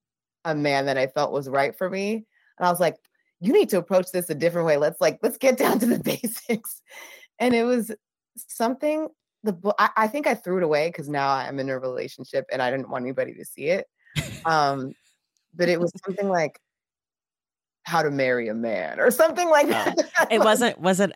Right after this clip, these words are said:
Speaker 2: was it Act Like a Lady, Think Like a Man by Steve
Speaker 1: No, no,
Speaker 2: Harvey?
Speaker 1: no. Oh, cringe.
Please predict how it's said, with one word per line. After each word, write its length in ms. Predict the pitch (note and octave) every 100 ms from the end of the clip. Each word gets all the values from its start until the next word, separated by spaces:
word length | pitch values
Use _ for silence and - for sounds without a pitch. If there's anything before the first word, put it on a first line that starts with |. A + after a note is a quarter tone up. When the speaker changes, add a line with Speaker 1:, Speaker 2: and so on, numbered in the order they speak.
| _ _
Speaker 2:
was 200 | E3 F3
it 120 | E3 - _
Act 320 | E3+ D#3 D#3+ E3+
Like 180 | D#3+
a 60 | D#3
Lady, 360 | D3+ C#3+ C#3+ D3+
Think 280 | C3+ D3
Like 200 | D3+ D3
a 40 | -
Man 320 | C#3 C3+ D3
by 140 | D#3 D3
Steve 160 | -
Speaker 1:
No, 100 | G3+
no, 100 | G3+
Speaker 2:
Harvey? 160 | F#3 F3+
Speaker 1:
no. 220 | D3 E3 F3+ - -
Oh, 300 | G#3 D#3+ C#3+ -
cringe. 560 | F3+ E3+ C#3 B2+ -